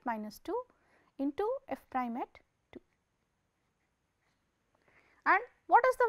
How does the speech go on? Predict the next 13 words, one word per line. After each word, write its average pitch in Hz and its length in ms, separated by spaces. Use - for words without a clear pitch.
value 453 480
ho-, - 140
over 330 220
here? 311 260
So, 285 280
we 330 60
know 453 280
that 427 300
f 302 220
prime 453 280
at 453 120
minus 294 360
two, 330 180